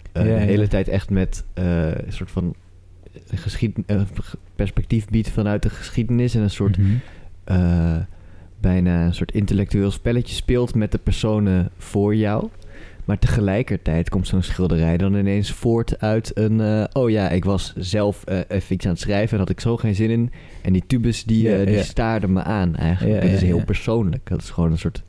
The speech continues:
Speaker 2: Ja, ja, ja. Ja, dat was ook inderdaad een nieuwe, nieuwe stap of zo. Ik dacht, "Oh ja, ik ga het gewoon doen en why the heck niet?" Weet je wel, dus <laughs>
Speaker 1: Ja, ja.
Speaker 2: Maar, ehm,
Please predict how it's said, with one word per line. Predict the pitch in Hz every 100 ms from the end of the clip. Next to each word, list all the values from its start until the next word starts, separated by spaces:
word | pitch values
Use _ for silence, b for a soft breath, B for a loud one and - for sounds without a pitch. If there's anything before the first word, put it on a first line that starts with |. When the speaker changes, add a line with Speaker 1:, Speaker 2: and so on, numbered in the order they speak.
| -
Speaker 2:
Ja, | 131 143 123
ja, | 110 107
ja. | 107
Ja, | 107 107 -
dat | - 113
was | 117
ook | 123
inderdaad | 117 110 110
een | 107
nieuwe, | 107 107 104 101 101
nieuwe | 101 101 98 -
stap | - - 87 -
of | -
zo. | -
Ik | - -
dacht, | 92 -
"Oh | -
ja, | 85
ik | 82
ga | - 87
het | -
gewoon | 95 90
doen | 92 92
en | 85 85 - -
why | - 87 90
the | 87
heck | 85 92 90 - - -
niet?" | 92 90 92 92 - -
Weet | - 90
je | 95
wel, | 90
dus | - - 117
<laughs> | 98
Speaker 1:
Ja, | 104
ja. | 98 90 90 -
Speaker 2:
Maar, | 113 113 113
ehm, | 110 110 110 110 107 107 107